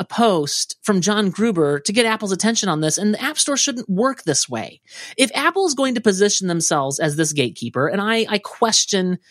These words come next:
the viability of that long term, I question the entire strategy. But if they're, and, and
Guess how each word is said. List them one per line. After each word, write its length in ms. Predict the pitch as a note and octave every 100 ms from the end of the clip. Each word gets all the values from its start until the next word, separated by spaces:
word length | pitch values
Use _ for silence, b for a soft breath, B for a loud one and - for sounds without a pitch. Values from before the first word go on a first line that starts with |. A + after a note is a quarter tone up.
| b b b
the 60 | E3+
viability 580 | E3+ E3 D#3+ D3+ D3+ C#3+
of 80 |
that 180 | D3 C#3
long 240 | C#3 C3 C3
term, 240 | B2 B2+
I 60 | B2
question 420 | - B3+ - A3+
the 120 | F#3
entire 300 | E3 E3 D3
strategy. 520 | - A#2+ A2+ A2+ B2
But 160 | B2+ -
if 160 | D4 D4+
they're, 140 | D4+ A3+
and, 140 | A#3 A3+
and 180 | A#3